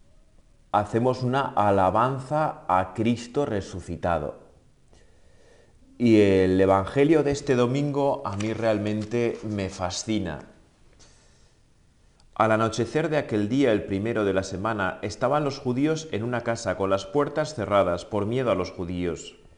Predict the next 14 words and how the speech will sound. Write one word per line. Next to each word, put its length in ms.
Y 140
en 60
esto, 680
en 140
esto 320
entró 300
Jesús, 420
se 120
puso 260
en 120
medio 280
y 20
les 220
dijo: 480